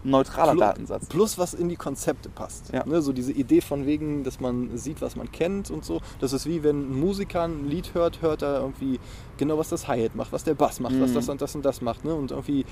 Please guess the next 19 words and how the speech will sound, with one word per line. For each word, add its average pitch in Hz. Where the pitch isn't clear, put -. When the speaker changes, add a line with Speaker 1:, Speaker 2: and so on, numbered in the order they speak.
Speaker 2:
ein, 135
jemand, 143
der 131
noch 127
nie 135
sich 120
damit 131
auseinandergesetzt 185
hat, 175
hört 175
halt, 170
„Oh, 160
mag 156
ich 113
oder 120
mag 120
ich 120
nicht.“ 123
Speaker 1:
Mhm. 131